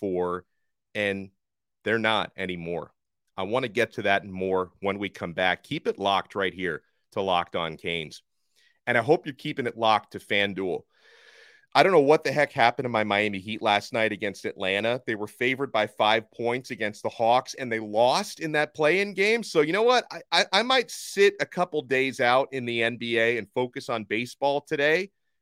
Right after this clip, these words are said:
Grand slams, no hitters, double plays, they're all back. And there's no better place to get in on the M L B action than FanDuel, America's number one sports book.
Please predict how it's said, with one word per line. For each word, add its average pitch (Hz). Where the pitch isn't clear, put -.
Grand 165
slams, 170
no 156
hitters, 196
double 175
plays, 170
they're 135
all 131
back. 98
And 110
there's 113
no 139
better 135
place 123
to 113
get 113
in 120
on 107
the 104
M 185
L 208
B 170
action 131
than 101
FanDuel, 90
America's 110
number 107
one 98
sports 95
book. 90